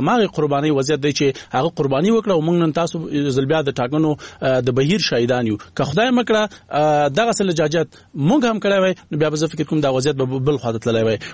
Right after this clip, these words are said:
اوس متمده ده چې اجازه ورکړي چې کمیسیون ته د ق-، قانون او د طرز العملونو د لوایحو په مطابق باندې خپله پرېکړه وکړي. نه باید پر کمیسیون فشار راوړل شي، نه باید د کمیسیون په چارو کې مداخله وشي، نه باید له ځانه د قانون او د ط-،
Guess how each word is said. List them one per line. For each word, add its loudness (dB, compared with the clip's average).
اوس 2
متمده 0
ده 2
چې -2
اجازه 0
ورکړي -2
چې -12
کمیسیون 0
ته 0
د 2
ق-، -2
قانون 0
او 0
د 0
طرز -2
العملونو 2
د 2
لوایحو 2
په -6
مطابق 0
باندې -2
خپله -2
پرېکړه -2
وکړي. -2
نه 0
باید 0
پر -6
کمیسیون -2
فشار 0
راوړل 0
شي، -2
نه 2
باید 2
د -6
کمیسیون -2
په -8
چارو 0
کې -4
مداخله 0
وشي، 0
نه 2
باید 0
له 0
ځانه 0
د 0
قانون 2
او 0
د 0
ط-، -2